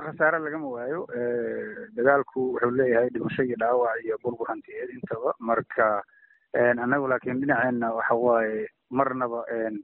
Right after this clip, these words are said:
wax khasaare aan qabi karnaa uma jirto. Dad mujaahidiin ah oo runtii naftooda iyo maalkooda iyo horumarkooda iyo mustaqbalkooda iyo deegaankooda iyo dowladooda lagu soo duulay oo niman canaasiiri ku soo duuleen waaye. Marka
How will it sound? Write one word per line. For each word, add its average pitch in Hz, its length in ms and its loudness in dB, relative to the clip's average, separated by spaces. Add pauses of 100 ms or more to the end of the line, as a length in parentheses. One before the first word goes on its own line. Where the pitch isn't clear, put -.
(420)
wax 123 180 2
khasaare 127 280 4
aan 120 140 2
qabi 123 160 0
karnaa 113 280 -2
uma 120 120 -2
jirto. 135 400 0
Dad 131 180 4
mujaahidiin 120 720 2
ah 123 80 2
oo 113 400 6
runtii 127 480 -2 (160)
naftooda 135 480 2
iyo 127 180 0
maalkooda 127 540 2
iyo 123 80 2
horumarkooda 123 640 0
iyo 123 180 -6
mustaqbalkooda 127 640 2
iyo 127 180 2 (120)
deegaankooda 127 640 4
iyo 123 240 0 (640)
dowladooda 143 500 8
lagu 131 200 2
soo 131 180 2
duulay 120 560 4
oo 117 320 2
niman 127 160 0
canaasiiri 123 500 4
ku 135 120 -4
soo 135 180 0
duuleen 120 320 4
waaye. 104 160 0
Marka 131 360 2